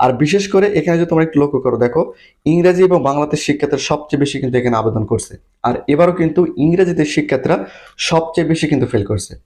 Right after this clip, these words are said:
সবচেয়ে বেশি ফেল করছে। তো এখন বিষয়টা হচ্ছে যে তোমাদের যদি মনে হয় যে আবেদন করা উচিত হবে, সেক্ষেত্রে আমি বলবো তোমরা দ্রুত আবেদনটা করে ফেলো। আর যদি তোমাদের মনে হয় যে না, আবেদন করা যাচ্ছে না, সেক্ষেত্রে আবেদন করার কোনো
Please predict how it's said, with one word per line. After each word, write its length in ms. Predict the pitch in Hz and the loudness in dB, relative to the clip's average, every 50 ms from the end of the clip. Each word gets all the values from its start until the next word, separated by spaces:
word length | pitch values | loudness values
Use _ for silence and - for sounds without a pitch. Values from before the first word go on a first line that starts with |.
| _ _ _ - - | _ _ _ -8 -6
সবচেয়ে 280 | 165 151 151 - 156 143 | -4 -4 -2 0 0 0
বেশি 100 | 143 143 131 | 0 0 -2
ফেল 100 | 110 - - | -4 -2 -4
করছে। 180 | 98 - - - _ - - - - - _ | -6 -6 -8 -16 _ -20 -20 -20 -20 -8 _
তো 60 | - - - 143 | -4 0 0 2
এখন 120 | 151 180 180 185 | 2 2 2 2
বিষয়টা 200 | 190 190 185 185 | 4 4 4 4
হচ্ছে 160 | 185 185 185 180 | 2 2 2 0
যে 60 | 185 175 175 | 0 2 2
তোমাদের 220 | 160 160 151 156 156 156 | 2 0 2 0 0 0
যদি 100 | 151 156 139 143 | 0 2 2 2
মনে 120 | 143 147 143 | 0 0 0
হয় 120 | 151 147 147 | 0 0 0
যে 40 | 151 147 - 120 | 0 0 0 -2
আবেদন 240 | 127 127 131 131 127 - | -2 0 -2 -2 -2 -2
করা 120 | 131 127 120 - 135 | -2 0 0 0 0
উচিত 180 | 127 175 160 - | 0 0 0 0
হবে, 140 | 139 135 180 240 - - - - - _ - - | 0 0 0 -2 -4 -10 -20 -20 -14 _ -6 -4
সেক্ষেত্রে 340 | 165 156 - 156 - 160 143 131 | -4 -2 -2 -2 -2 0 -2 0
আমি 100 | 143 139 127 | 0 0 0
বলবো 140 | 131 131 160 160 - | 0 0 -2 -4 -4
তোমরা 160 | 135 127 120 120 | -2 -2 -2 0
দ্রুত 160 | 131 139 135 135 123 | -2 -2 -2 -2 -2
আবেদনটা 300 | 117 120 117 120 117 117 - | -2 0 0 0 0 -2 -2
করে 100 | 165 160 - 117 | -2 -2 -2 -2
ফেলো। 140 | 101 101 101 - _ _ _ _ - 123 | -2 -4 -6 -10 _ _ _ _ -4 -4
আর 60 | 143 139 | -2 2
যদি 120 | 160 170 170 175 | 2 2 2 2
তোমাদের 200 | 165 165 165 165 160 | 2 2 2 2 0
মনে 100 | 156 156 156 | 0 0 0
হয় 120 | 165 143 | 0 0
যে 40 | 147 139 127 | 0 0 0
না, 60 | 127 120 - - 123 | 0 -2 -2 -2 -2
আবেদন 200 | 127 135 143 135 - | -2 -2 -2 -2 -2
করা 100 | 131 123 127 | -2 0 0
যাচ্ছে 200 | 120 120 - 139 165 | 0 -2 -2 -4 -4
না, 40 | 190 - - | -4 -2 -4
সেক্ষেত্রে 300 | 147 - 127 - - - - 123 | -6 -6 -6 -6 -6 -4 -4 -2
আবেদন 200 | 120 120 123 123 | 0 -2 -2 0
করার 160 | 127 131 127 - | -2 -2 -4 -2
কোনো 140 | 131 143 185 | -2 -4 -4